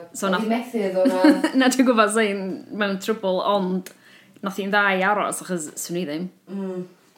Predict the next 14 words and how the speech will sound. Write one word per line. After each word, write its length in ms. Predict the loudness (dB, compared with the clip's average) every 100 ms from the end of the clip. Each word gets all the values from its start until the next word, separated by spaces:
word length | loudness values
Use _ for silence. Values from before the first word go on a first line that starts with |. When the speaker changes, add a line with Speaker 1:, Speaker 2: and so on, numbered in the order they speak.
| _ _ -14
Speaker 1:
A 40 |
dwi'n 160 | -6 -2
meddwl 160 | 0 0
oedd 140 | 0
o'n 160 | -2 -4 -8 -12 -10
enghraifft 460 | -6 -4 -6 -10 -10
perffaith 580 | -10 -10 -10 -10 -12 -10
o 240 | -8 -6
rhywun 320 | -6 -6 -6 -6
sydd 240 | -6 -4
yn... 240 | -2 -4 -8 _ -20 -20 -20 -20 -20 -20 -20 _ _ _ _ _ _ _ -20 -6 0
Un, 200 | 2 2
yn 40 | 2
beiri-, 360 | 2 2 2